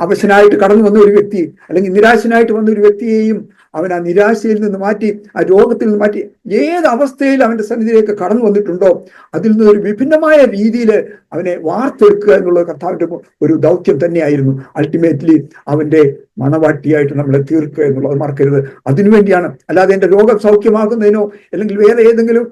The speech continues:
കുറച്ച് ഫെസിലിറ്റി എനിക്ക് തരുന്നതിന് വേണ്ടി അല്ല കർത്താവ് വന്ന് അവന്റെ മണവാട്ടിയായിട്ട് നമ്മെ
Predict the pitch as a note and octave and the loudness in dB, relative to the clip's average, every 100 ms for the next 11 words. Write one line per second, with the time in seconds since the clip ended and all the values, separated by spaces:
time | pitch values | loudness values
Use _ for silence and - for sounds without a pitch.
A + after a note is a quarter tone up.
0 | _ G#3+ G#3 G#3 F#3+ F#3 C4 B3+ B3+ A3 | _ -10 -8 -6 -6 -6 -6 -6 -4 -2
1 | G#3+ G#3 A#3 C#4 C#4 C#4 C#4 G3+ C#4+ C4 | 0 2 2 2 0 0 0 0 0 -2
2 | - F3+ E3+ E3+ D#3+ D3+ _ _ C3+ C#3 | -2 0 0 0 -4 -6 _ _ -10 -8
3 | C#3+ F3+ F#3 E3+ F3 E3+ E3+ D#3+ E3+ D#3 | -8 -6 -4 -4 0 0 -2 -4 -4 -4